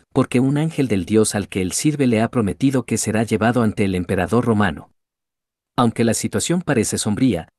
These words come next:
Pablo confía en la voluntad de Dios y en su promesa de protección. La narración continúa con la nave encallando en un banco de arena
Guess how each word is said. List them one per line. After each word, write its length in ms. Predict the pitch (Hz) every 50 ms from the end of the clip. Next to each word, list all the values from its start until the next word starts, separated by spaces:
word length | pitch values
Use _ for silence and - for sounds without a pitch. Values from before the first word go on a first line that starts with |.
| _ _ _
Pablo 260 | - 139 151 156 156 147
confía 420 | - 123 107 - - 135 147 139
en 100 | 131 120
la 80 | 110 95
voluntad 440 | 107 95 90 85 80 - 113 104
de 120 | - 98 85
Dios 340 | - 110 113 123 131 - -
y 140 | - 120 110
en 80 | 104
su 160 | 92 - 107 -
promesa 440 | - 95 87 90 120 127 - 120
de 100 | 110 107
protección. 600 | - - 104 - 92 - - - 95 80 - - _ _ _ _ _ _ _ _ _ _ _ _ _ _ _ _ _ _ _ _ _ _ _ _ _ -
La 160 | 131 123 127
narración 480 | 131 127 120 127 110 - - 180 202
continúa 520 | - - 190 90 - 143 120 127 139 143 135
con 180 | - 127 113
la 80 | 107 92
nave 240 | 92 101 107 113 120
encallando 540 | 113 104 - 101 87 - 107 113 123 113 113
en 100 | 110 113
un 120 | 135 131
banco 320 | 110 113 120 131 - 123
de 120 | 104 104 92
arena 340 | 85 110 110 101 90 101